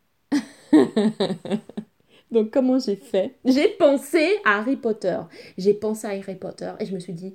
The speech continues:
si Harry Potter le fait, si Harry Potter a combattu Voldemort et a réussi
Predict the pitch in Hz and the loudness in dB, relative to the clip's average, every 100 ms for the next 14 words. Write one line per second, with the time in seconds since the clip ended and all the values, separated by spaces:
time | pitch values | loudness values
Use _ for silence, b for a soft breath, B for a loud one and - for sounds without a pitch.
0 | B - 247 - 233 247 370 320 277 269 | B -14 -12 -8 -8 -4 -2 -2 0 0
1 | 254 - 202 196 - - 208 185 220 _ | -2 -4 -2 -2 -4 -8 -6 -6 -10 _
2 | _ _ B B - - - 285 339 381 | _ _ B B -14 -12 -6 -2 2 2
3 | 320 294 269 240 247 - _ _ _ _ | 0 -4 -6 -6 -10 -14 _ _ _ _
4 | _ _ _ - - - 320 349 320 - | _ _ _ -20 -6 4 4 4 -2 0
5 | 285 262 254 233 202 185 180 175 226 170 | 0 0 0 0 -2 -4 -10 0 0 0
6 | 180 214 220 202 - - - - | -2 2 2 0 -4 -12 -10 -2